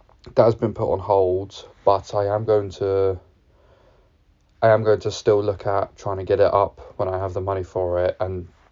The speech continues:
I also wanna look at how much it would cost over, you know, certain periods of time to make sure it's not gonna be too much. I,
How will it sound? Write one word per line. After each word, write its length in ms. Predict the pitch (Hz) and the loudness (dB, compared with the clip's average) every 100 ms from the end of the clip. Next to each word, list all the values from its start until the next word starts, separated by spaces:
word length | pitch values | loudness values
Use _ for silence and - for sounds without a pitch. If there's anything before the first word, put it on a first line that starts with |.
| _ - | _ -4
I 240 | 98 98 | 0 0
also 320 | 98 95 - | -2 -4 -6
wanna 220 | 92 92 | -4 -2
look 200 | 95 92 | -2 -4
at 100 | - | -6
how 220 | - 107 92 | -6 -2 -2
much 320 | 92 85 - | -2 -4 -6
it 40 | |
would 140 | 87 - | -8 -4
cost 380 | 98 92 - | -2 -2 -2
over, 480 | 92 90 85 90 87 - _ _ _ _ _ | 0 0 0 0 0 -4 _ _ _ _ _
you 40 | - | -8
know, 120 | 85 | -6
certain 340 | 85 107 90 | 0 2 2
periods 300 | 90 92 90 | 0 -2 0
of 100 | 90 | -4
time 540 | - 107 90 87 87 87 _ | -2 2 2 2 -4 -10 _
to 100 | - | -10
make 180 | 101 90 | -6 -6
sure 200 | 85 92 | 0 0
it's 100 | 85 | 0
not 140 | 87 82 | -4 -4
gonna 160 | 90 | -6
be 160 | 90 90 | -4 -6
too 220 | - 95 | -8 -6
much. 420 | 92 92 - - - _ _ _ _ _ _ _ _ - | -2 -2 -2 -10 -20 _ _ _ _ _ _ _ _ 0
I, 140 | 110 | 2